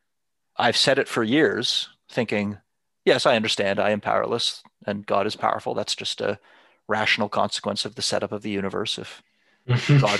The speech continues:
Speaker 1: created it and I'm in it, then obviously I'm nothing compared to him." But to actually say it with a, a conviction that this is not only true, but it's good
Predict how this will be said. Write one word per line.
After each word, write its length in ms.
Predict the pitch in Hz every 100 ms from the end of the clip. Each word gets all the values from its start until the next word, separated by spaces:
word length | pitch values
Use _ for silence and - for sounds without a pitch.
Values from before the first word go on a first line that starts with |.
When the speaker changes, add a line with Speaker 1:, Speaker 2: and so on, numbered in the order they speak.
| 180
Speaker 1:
created 380 | 127 113 101 113
it 100 | 113
and 80 |
I'm 160 | 104 104
in 140 | 104
it, 140 | 107 -
then 140 | 98
obviously 480 | 98 101 101 - 98
I'm 140 | 95
nothing 300 | 95 95 104
compared 220 | 95 98 98
to 60 |
him." 200 | 110 104 - - - _ _ _ _ _ _ _ _ -
But 80 | 135 147
to 60 |
actually 460 | 147 175 - - 107
say 360 | - - 147
it 260 | 123 - -
with 240 | 113 110 -
a, 400 | 95 95 95 95 - _ _ _ _ _ _ _ _ _ _ _ - - _ _ _ _ _ _ _ _ _ _ _ _ -
a 60 |
conviction 560 | - 117 101 165 - 101
that 120 | 95
this 200 | 117 -
is 320 | 95 - - - _ _ _ _
not 160 | 123 127
only 180 | 110 101
true, 320 | - 139 120
but 140 | 110
it's 160 | 107 -
good 320 | 175 -